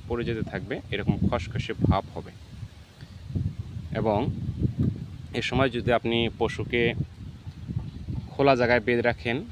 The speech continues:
কোনো খুঁটির সাথে বা কোনো গাছের সাথে, দেখবেন শরীর ঘষে ঘষে চামড়া তুলে ফেলছে। তাই এ সময় আপনাকে সতর্ক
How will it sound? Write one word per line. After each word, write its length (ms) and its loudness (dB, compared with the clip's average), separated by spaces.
কোনো 140 -2
খুঁটির 380 -6
সাথে 400 -2
বা 140 0
কোনো 220 -4
গাছের 320 0
সাথে, 420 -6
দেখবেন 260 -2
শরীর 300 -4
ঘষে 200 -6
ঘষে 300 -4
চামড়া 420 4
তুলে 200 2
ফেলছে। 320 -4
তাই 180 10
এ 60 8
সময় 500 6
আপনাকে 340 8
সতর্ক 400 10